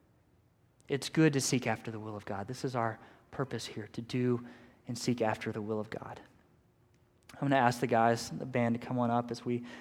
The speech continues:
pray through this. I just wanna ask for you to think through a few things here as the, as the guys come up.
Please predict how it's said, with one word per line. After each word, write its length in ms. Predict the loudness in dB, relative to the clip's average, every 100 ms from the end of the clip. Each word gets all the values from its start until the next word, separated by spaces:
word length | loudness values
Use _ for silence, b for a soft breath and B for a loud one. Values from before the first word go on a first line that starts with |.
| B 2
pray 180 | 6 6
through 140 | 4
this. 240 | 2 2
I 40 | 0
just 200 | -2 4
wanna 120 | 4
ask 360 | 6 6 6 0
for 400 | -4 0 4 4
you 420 | 4 4 2 0 B B B B _ _ _ _ _ _ _ _ _ 2
to 80 | 4
think 280 | 6 4 6
through 120 | 4
a 40 |
few 180 | 4 2
things 280 | 2 2 2
here 200 | 0 2
as 100 | 2
the, 220 | 2 0 -2
as 180 | -4
the 80 | -2
guys 260 | 2 2 2
come 180 | -4 -8
up. 140 | -10